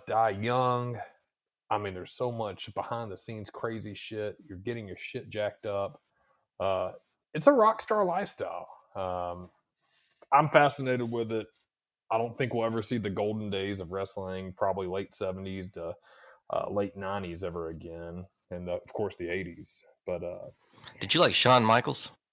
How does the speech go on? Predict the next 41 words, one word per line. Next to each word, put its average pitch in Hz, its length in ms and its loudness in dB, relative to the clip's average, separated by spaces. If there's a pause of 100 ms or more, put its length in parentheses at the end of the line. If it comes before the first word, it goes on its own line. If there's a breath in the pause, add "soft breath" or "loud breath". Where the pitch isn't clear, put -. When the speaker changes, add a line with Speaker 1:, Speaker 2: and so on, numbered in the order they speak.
(120)
Speaker 1:
Love 123 320 12
Shawn 90 260 2
Michaels. - 480 -10 (140)
Absolutely, 104 680 2
man. 87 200 -2
I, 170 160 6
I 185 40 12
wanted 208 260 12
to 127 120 8
be 131 160 6
like 90 320 4
him. 82 340 -8
I, 104 100 2
I 110 180 -2
think 143 240 2
he 135 80 6
was 135 200 6
one 127 220 6
of, 107 160 4
uh, 90 360 6 (680)
my 131 300 10
inspirations 113 920 2
when 101 160 0
I 110 80 6
was 110 200 4
a 90 180 2
quiet, 117 580 2
nerdy 107 400 -2
kid, 85 540 0 (540 soft breath)
uh, 87 340 6 (180)
to 107 80 0
try 117 340 4
to 110 80 4
be, 101 400 0
like, 95 200 -2
a 92 80 -8
cooler 113 420 2
version 92 360 -4
of 76 60 -18
myself. 85 540 -14 (180)
I 92 40 -6